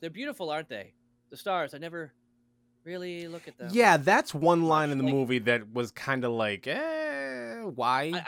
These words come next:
Speaker 1: I think it, so two thoughts. One, he's trying to be personable and he's just not used to it and he remembers what he said. Two, maybe that's code for it's time. Maybe that's, like, their secret code for
Speaker 2: How
Speaker 1: he
Speaker 2: would
Speaker 1: is
Speaker 2: Will
Speaker 1: being
Speaker 2: Smith know
Speaker 1: neuralized.
Speaker 2: that?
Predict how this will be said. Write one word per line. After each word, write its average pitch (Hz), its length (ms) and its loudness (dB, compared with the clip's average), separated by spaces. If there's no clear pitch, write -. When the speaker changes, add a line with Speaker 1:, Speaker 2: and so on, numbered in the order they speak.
Speaker 1:
I 208 40 -2
think 285 280 -8
it, 254 120 -8
so 202 300 -2
two 277 200 -6
thoughts. - 520 -12
One, 208 540 -8
he's 170 240 -10
trying 180 280 -4
to 175 60 -8
be 165 140 -10
personable 127 680 -12
and 143 100 -14
he's 135 120 -14
just - 140 -16
not 123 220 -14
used 120 240 -18
to 95 140 -14
it - 100 -14
and 120 80 -16
he 120 100 -16
remembers 117 460 -14
what 110 120 -14
he 110 120 -20
said. - 300 -20
Two, 240 440 -8
maybe 190 400 -10
that's 175 260 -8
code 139 460 -6
for 113 480 -12
it's 131 160 -16
time. - 460 -16
Maybe 147 300 -10
that's, 147 260 -8
like, 143 160 -10
their 135 120 -12
secret 127 440 -16
code 117 280 -14
for 117 80 -14
Speaker 2:
How 240 180 6
Speaker 1:
he 269 60 6
Speaker 2:
would 220 100 4
Speaker 1:
is 160 60 0
Speaker 2:
Will 151 100 4
Speaker 1:
being 143 80 0
Speaker 2:
Smith 120 300 -4
know 92 180 -6
Speaker 1:
neuralized. 80 40 -20
Speaker 2:
that? 78 240 -10